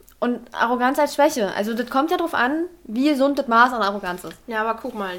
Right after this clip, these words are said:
Speaker 2: die Schwäche, äh, die Stärke ist halt das Selbstbewusstsein und wenn das, glaub ich, Überhand nimmt, ich meine, wir kennen ja auch ein paar Personen, wo wir sagen halt, „Was für ein arrogant-“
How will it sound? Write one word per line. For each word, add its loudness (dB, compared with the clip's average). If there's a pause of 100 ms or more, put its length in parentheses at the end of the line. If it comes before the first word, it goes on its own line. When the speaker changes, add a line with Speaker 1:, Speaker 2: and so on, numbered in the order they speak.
Speaker 2:
die -10
Schwäche, -6
äh, -4
die -8
Stärke -6
ist -10
halt -6
das -10
Selbstbewusstsein -10
und -12
wenn -8
das, -8
glaub -8
ich, -12
Überhand -6
nimmt, -6
ich -10
meine, -6
wir -6
kennen -8
ja -6
auch -4
ein -6
paar -8
Personen, -8
wo -10
wir -6
sagen -4
halt, -8 (360)
„Was -6
für -6
ein -6 (200)
arrogant-“ -10